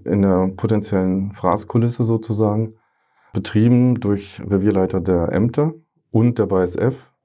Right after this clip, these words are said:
Ein paar haben wir auch. Das ist dann im Juli, August, werden die Fallen, also Anfang Juli, Ende Juni werden die ausgebracht, Anfang September, Ende Ju-, August werden sie eingesammelt.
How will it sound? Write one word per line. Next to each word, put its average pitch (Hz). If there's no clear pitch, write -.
Ein 98
paar 101
haben 92
wir 120
auch. 135
Das 98
ist -
dann 98
im 92
Juli, 113
August, 95
werden 101
die 95
Fallen, 90
also 78
Anfang 98
Juli, 98
Ende 90
Juni 95
werden 87
die 64
ausgebracht, -
Anfang 87
September, 87
Ende 90
Ju-, 87
August 90
werden 82
sie 82
eingesammelt. 104